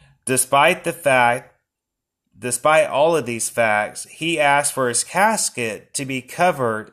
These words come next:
in cement. Also, he wanted to be buried exactly ten feet in the ground. And the, his reason for this was because he was concerned about gra-, uh, grave, uh, grave robbers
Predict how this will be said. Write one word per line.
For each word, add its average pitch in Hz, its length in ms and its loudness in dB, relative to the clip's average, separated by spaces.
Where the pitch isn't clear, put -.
in 127 320 -6
cement. 151 680 -6
Also, 147 540 2
he 139 140 -6
wanted 139 240 -4
to 127 80 -10
be 135 180 -6
buried 117 600 -4
exactly 127 680 -2
ten 151 320 -6
feet 135 400 -8
in 123 160 -8
the 120 80 -10
ground. 104 440 -6
And 131 240 0
the, 123 120 0
his 151 420 0
reason 170 400 -4
for 120 240 -2
this 113 280 -4
was 113 220 -2
because 123 380 -4
he 139 100 -6
was 131 160 -6
concerned 143 600 -4
about 117 520 -2
gra-, 131 540 0
uh, 117 320 0
grave, 127 640 -6
uh, 107 560 -2
grave 135 300 -4
robbers 92 580 -4